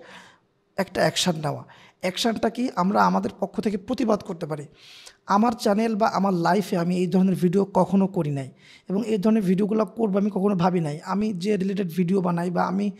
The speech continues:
যে রিলেটেড কাজ করি, আমি সেই ভিডিওগুলো বানাতে পছন্দ করি। But আসিফ মাহতাব ভাইয়ের এই ভিডিওটা দেখার পরে আমি ভাবলাম যে এটা নিয়ে ভিডিও বানানো উচিত। এবং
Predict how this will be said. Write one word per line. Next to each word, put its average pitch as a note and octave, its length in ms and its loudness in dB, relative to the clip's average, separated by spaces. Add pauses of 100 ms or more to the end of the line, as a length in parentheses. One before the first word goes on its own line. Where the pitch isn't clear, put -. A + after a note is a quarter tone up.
(280)
যে F#3 200 2
রিলেটেড F#3 400 -2
কাজ - 240 -2
করি, F#3 320 -4 (200)
আমি G#3+ 160 0
সেই A3 200 0
ভিডিওগুলো F#3+ 420 2
বানাতে F3+ 220 0
পছন্দ F3 380 -4
করি। D3 220 -10 (500)
But F3+ 100 0 (260)
আসিফ G#3+ 280 -2
মাহতাব A3+ 360 2
ভাইয়ের A#3 160 0
এই A#3 60 0
ভিডিওটা F#3+ 340 0
দেখার F#3+ 220 2
পরে F#3+ 140 0
আমি F3+ 100 2
ভাবলাম F3+ 300 2
যে F3 100 -4
এটা F3+ 140 0
নিয়ে F3+ 200 -2
ভিডিও D#3+ 300 -2
বানানো E3 380 -2 (240)
উচিত। G#3+ 260 -4 (560)
এবং A#3 180 0